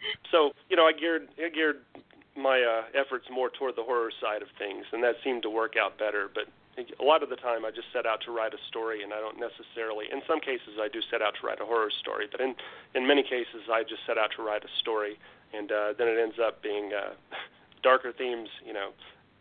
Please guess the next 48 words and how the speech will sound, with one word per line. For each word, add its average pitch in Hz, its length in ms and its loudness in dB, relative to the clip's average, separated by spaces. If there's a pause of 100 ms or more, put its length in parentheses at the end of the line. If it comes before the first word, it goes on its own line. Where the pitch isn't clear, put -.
(460)
penetrate 120 400 0
the 110 80 -8
work, 113 400 0
and 101 180 -10
just 107 220 -8 (160)
me 123 160 0
being 113 300 -2
me, 110 260 -2
it 101 60 -6
ends 101 280 -8
up 101 140 -6
being, 98 280 -8 (200)
you - 60 -16
know, - 120 -14
dark 117 280 2
fiction. 117 360 -6 (220)
And 127 60 -8
dark 180 220 4
fiction's 135 380 2
kind 123 160 0
of, 110 140 -4 (100)
kind 131 140 4
of 110 80 0
an 107 80 2
umbrella 107 420 0
term 107 280 -2
that 104 100 -4
I'll 101 160 -6
use 104 160 -10 (100)
to 110 80 -10
describe 110 380 -2
a 98 60 -4
lot 107 160 4
of 101 80 -6
my 101 160 -4
work. 107 320 -6 (400)
'Cause, - 260 -14
uh, - 80 -12 (540)
but 107 200 0 (380)
yeah, 98 160 0
a 95 40 -2
lot 117 200 6
of, 123 80 -2
a 123 60 4
lot 131 200 8
of 110 60 -8
it 110 80 -6
is 107 100 -4